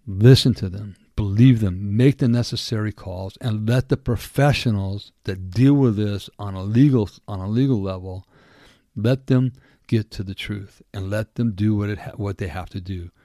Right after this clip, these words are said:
"But I don't want my family to be destroyed. It was, it was his brother. It was his father. It was his uncle. It was, it was her grandfather. It was her," I don't care who it is. "I don't wanna destroy the family. This family's already destroyed. You don't seem to understand that.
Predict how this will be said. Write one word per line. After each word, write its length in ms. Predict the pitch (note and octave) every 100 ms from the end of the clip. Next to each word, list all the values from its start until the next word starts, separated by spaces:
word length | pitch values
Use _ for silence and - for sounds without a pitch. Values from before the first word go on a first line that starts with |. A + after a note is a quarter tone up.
| _ _ _ _ _ _
"But 120 | - C3
I 80 |
don't 160 | D#3 F3
want 140 | E3+
my 140 | D#3+ D3
family 400 | - D#3+ F3 C#3
to 80 | G2
be 140 | G#2+
destroyed. 580 | G2+ - - F#2 D#2+ G#2 _ _ _
It 80 | B2
was, 220 | B2 C3
it 100 | A2
was 220 | C3 C3
his 140 | C#3+ A#2+
brother. 480 | G#2 D3 D#3+ G#2 E2+
It 80 |
was 220 | B2 C3+ -
his 140 | C#3
father. 440 | - D3+ E3+ C#3+
It 100 | G2+
was 180 | A#2+ A#2
his 180 | C3 G#2+
uncle. 360 | C#3+ F3 A#2+ G2+
It 60 |
was, 180 | A2 A2+
it 120 | -
was 160 | A2+ A2
her 120 | D3
grandfather. 640 | A#2+ C#3+ E3+ D#3 A#2+ G2+ F#2+
It 60 |
was 160 | G#2+ A2
her," 160 | B2 G2+ - - _ _ _ -
I 60 |
don't 160 | D#3+ F#3
care 140 | F3+
who 220 | B2+ F#3 F#3+
it 80 |
is. 440 | A#2 F#2 F#2+ - _ _ _ _ _ _ _ _ _ _ -
"I 60 |
don't 140 | D#3+ E3+
wanna 160 | F3
destroy 380 | D#3+ D3+ - E3
the 100 | E3
family. 400 | - D#3+ E3 C3
This 200 | A2 A#2+
family's 420 | - D3+ F3 E3+
already 220 | D#3+ D#3
destroyed. 500 | D3 - - E3 D#3+
You 260 | G#2 G#2 C3+
don't 140 | D3+
seem 220 | D#3+ F3+ D#3+
to 40 |
understand 480 | D#3+ C#3 D#3 D#3 E3+
that. 280 | G#2 C#2